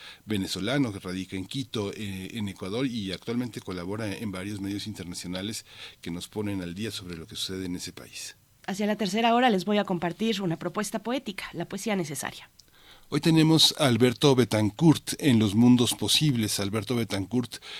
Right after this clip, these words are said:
Speaker 1: eh, habla de la época del Antropoceno y de la, de la edad capitaliana a la edad comuniana.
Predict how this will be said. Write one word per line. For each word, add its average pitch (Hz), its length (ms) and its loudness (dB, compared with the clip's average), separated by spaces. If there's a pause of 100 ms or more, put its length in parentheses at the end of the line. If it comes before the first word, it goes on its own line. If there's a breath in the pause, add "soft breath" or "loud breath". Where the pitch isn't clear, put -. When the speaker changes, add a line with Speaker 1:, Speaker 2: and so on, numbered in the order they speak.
(140 loud breath)
Speaker 1:
eh, 104 280 4
habla 107 360 0
de 101 140 -2
la 95 240 -4
época 127 480 -2
del 90 160 -4
Antropoceno 123 720 0
y 131 140 -2
de 98 180 -2
la, 92 440 -4
de 104 120 -6
la 98 80 -4
edad 101 260 -4
capitaliana 110 720 -2
a 117 160 -6
la 101 120 -4
edad 101 220 -4 (100)
comuniana. 107 600 2